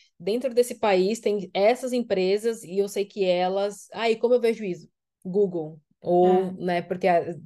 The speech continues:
Speaker 1: às vezes tem na própria descrição das vagas falando se eles dão, é,
Speaker 2: O visto.
Speaker 1: o visto ou não. Então, é, é uma forma de você de-, descobrir.
Speaker 2: Exato. E alguns países você pode fazer o self-sponsor, que eles, que eles falam, né? Você pode,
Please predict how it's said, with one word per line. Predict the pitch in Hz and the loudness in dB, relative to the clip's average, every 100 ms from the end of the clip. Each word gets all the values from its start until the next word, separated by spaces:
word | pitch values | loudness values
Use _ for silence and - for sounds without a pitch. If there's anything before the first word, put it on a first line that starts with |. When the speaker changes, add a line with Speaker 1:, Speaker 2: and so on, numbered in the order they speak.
| - | -4
Speaker 1:
às | 185 180 | -4 0
vezes | 185 208 226 226 | 2 2 0 -4
tem | 226 196 | -2 -2
na | 190 | -2
própria | 202 214 | -6 -4
descrição | 220 226 240 240 202 180 165 | -6 -4 -4 -2 -2 -2 -4
das | - 185 185 | -4 -4 -2
vagas | 185 180 190 214 - _ _ _ _ _ _ | -4 -2 -2 -6 -10 _ _ _ _ _ _
falando | 233 214 202 | -2 0 0
se | 196 | 2
eles | 202 208 190 | 2 0 -4
dão, | 180 185 180 190 196 208 202 - | -2 0 2 0 -2 -4 -8 -8
é, | 175 175 175 175 170 165 160 160 - 185 190 _ _ - | -6 -4 -4 -4 -4 -6 -6 -8 -10 -14 -18 _ _ -6
Speaker 2:
O | 240 | -4
visto. | 233 214 - 196 | -4 -6 -6 -6
Speaker 1:
o | |
visto | 196 185 190 - | 2 2 2 2
ou | 190 214 | 2 2
não. | 214 160 156 - | 2 0 -4 -14
Então, | 151 170 160 165 | -6 -4 -2 -2
é, | 170 170 156 170 | -2 -2 -2 -2
é | 160 | -2
uma | 175 | -4
forma | 170 175 180 | -4 -4 -4
de | 175 | -4
você | 175 180 185 170 170 | -6 -6 -4 -4 -6
de-, | 165 175 | -8 -10
descobrir. | 156 180 - 190 160 156 _ _ _ _ - | -10 -12 -8 -8 -8 -12 _ _ _ _ -12
Speaker 2:
Exato. | 202 220 190 190 - 202 _ _ _ | -6 -4 -4 -6 -14 -18 _ _ _
E | 285 311 | -2 0
alguns | 320 247 285 339 | 0 0 -4 -4
países | - 320 214 226 302 285 | 0 2 2 0 -2 -2
você | 247 254 254 | -4 -4 -2
pode | 240 220 | -4 -4
fazer | 269 247 220 226 | -4 -2 0 0
o | 240 | 0
self-sponsor, | - 220 254 - - 190 185 190 180 | -2 -2 -2 -6 -2 -2 -2 -8 -10
que | 180 | -10
eles, | 180 185 - | -10 -12 -14
que | - | -10
eles | 185 190 | -8 -6
falam, | - 175 175 165 | -2 0 2 0
né? | 156 160 | -4 -6
Você | 180 190 - | -8 -10 -6
pode, | 160 170 | -6 -6